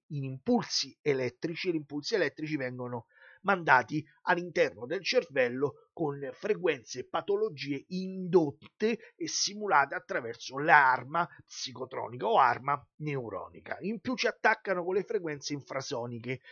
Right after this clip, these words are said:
ci mettono delle voci, lavaggi del cervello, torture e interrogatori continui durante la notte, in modo che noi non possiamo dormire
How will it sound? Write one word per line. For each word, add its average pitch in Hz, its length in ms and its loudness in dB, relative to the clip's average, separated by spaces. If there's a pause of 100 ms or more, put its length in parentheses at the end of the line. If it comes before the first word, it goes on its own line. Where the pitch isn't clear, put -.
ci 151 140 -10
mettono 135 380 -6
delle 123 200 2
voci, 196 400 4
lavaggi 127 380 -4
del 123 120 -6
cervello, 151 580 0
torture 196 460 -2
e 160 60 2
interrogatori 143 640 -2
continui 143 420 -2
durante 127 380 -4
la 240 80 2
notte, 147 320 -8
in 147 80 -6
modo 135 240 -6
che 160 80 -2
noi 143 160 -6
non 117 100 -12
possiamo 135 420 -6
dormire 143 580 -2